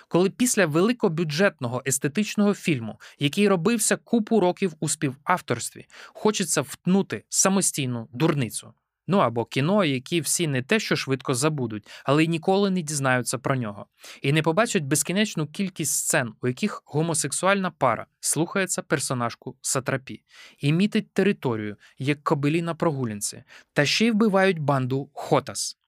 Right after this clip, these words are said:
у якій у кожного члена ім'я на цю літеру іспанського алфавіту. А потім із короткою паузою ще одна дивовижа. Фільм із великою голівудською зіркою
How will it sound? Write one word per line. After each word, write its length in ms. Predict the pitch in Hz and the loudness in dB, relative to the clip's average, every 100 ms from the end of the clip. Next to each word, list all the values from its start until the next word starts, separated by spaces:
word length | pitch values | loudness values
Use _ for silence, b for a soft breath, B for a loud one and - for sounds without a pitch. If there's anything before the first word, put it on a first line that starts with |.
| _ | _
у 100 | 135 | 2
якій 360 | 139 135 208 220 | 2 2 0 0
у 100 | - | -2
кожного 540 | 156 - 240 240 226 240 | -4 2 2 4 2 2
члена 520 | - 147 127 110 101 - _ _ | -2 0 0 0 -6 -14 _ _
ім'я 460 | 165 165 156 185 190 | -2 0 2 2 2
на 120 | 175 | 0
цю 220 | - 160 | -4 -4
літеру 500 | 135 135 131 131 139 _ | -2 -2 -2 -4 -6 _
іспанського 840 | 135 - - 117 - 117 113 120 | -4 -2 0 -2 -4 -10 -12 -10
алфавіту. 580 | - 120 131 117 104 - _ _ _ _ _ | -6 -4 -4 -6 -8 -16 _ _ _ _ _
А 120 | - 131 | -2 2
потім 360 | 202 247 247 | 2 2 2
із 120 | 208 | 2
короткою 480 | - 170 208 - 226 | 2 2 2 0 -2
паузою 640 | - 165 139 127 131 131 135 _ | 2 2 2 0 -2 -4 -8 _
ще 320 | - - 151 | -4 0 2
одна 220 | 147 143 | 2 -2
дивовижа. 580 | 131 135 135 123 107 98 _ B B B | 0 0 0 -2 -6 -12 _ B B B
Фільм 360 | - 233 220 175 | 0 2 2 2
із 180 | 147 139 | 0 2
великою 500 | 170 220 226 214 165 | 2 2 2 2 4
голівудською 640 | 170 151 160 - - 156 | 2 2 -2 -2 -2 0
зіркою 560 | 131 131 - 107 98 | 0 0 -2 -8 -16